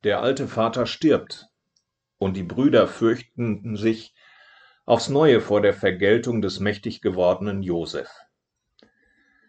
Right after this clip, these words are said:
Sie können sich einfach nicht vorstellen,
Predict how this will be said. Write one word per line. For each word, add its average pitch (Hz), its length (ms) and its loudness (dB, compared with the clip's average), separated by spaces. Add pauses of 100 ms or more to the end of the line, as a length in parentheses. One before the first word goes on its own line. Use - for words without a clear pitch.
(240)
Sie 123 180 -2
können 185 300 2
sich 139 240 -4
einfach 147 380 0
nicht - 260 -8
vorstellen, 87 920 -2